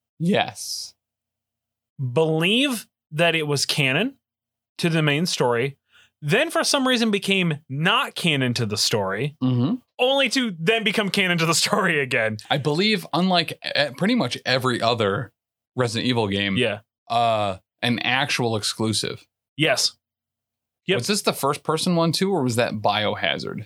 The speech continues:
Speaker 2: Bi-, uh, Biohazard. So, Biohazard was what Code Veronica was. So,
Speaker 1: Okay.
Speaker 2: you might not know this.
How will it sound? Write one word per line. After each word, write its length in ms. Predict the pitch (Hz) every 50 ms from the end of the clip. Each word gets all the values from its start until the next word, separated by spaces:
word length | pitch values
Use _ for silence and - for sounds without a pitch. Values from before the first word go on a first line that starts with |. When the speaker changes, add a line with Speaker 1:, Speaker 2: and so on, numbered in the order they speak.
| - _
Speaker 2:
Bi-, 460 | - 127 113 - 139 127 131 131 127 - _ -
uh, 800 | 143 147 143 139 139 139 139 135 131 131 131 131 131 131 127 127
Biohazard. 1120 | 120 110 - 131 135 160 196 202 180 185 180 160 160 151 139 151 147 143 139 131 120 113 104 _ _ _ _ _ _ _ _ _ _ _ _ _ _ _
So, 600 | - - - - - 233 220 185 131 104 92 - _ _ _ _ _ _ 131
Biohazard 840 | 120 127 127 127 139 151 156 175 175 170 - 185 180 175 165 160 - _ _ _ _
was 240 | - 143 143 135 120
what 320 | 120 131 139 135 - - -
Code 260 | - - 147 143 127
Veronica 540 | 120 123 123 123 123 120 117 113 - 117 107
was. 640 | 101 107 110 110 101 90 73 - - - - - _ _ _ _ _ _ _ _ _ _ _ _ _ _
So, 500 | - - - 185 156 151 143 135 123 - -
Speaker 1:
Okay. 640 | 123 127 127 127 135 139 135 - - 104 95 90 87
Speaker 2:
you 120 | 170 180 196
might 140 | 208 220 220
not 160 | 208 180 175
know 120 | 170 160
this. 220 | 147 131 120 -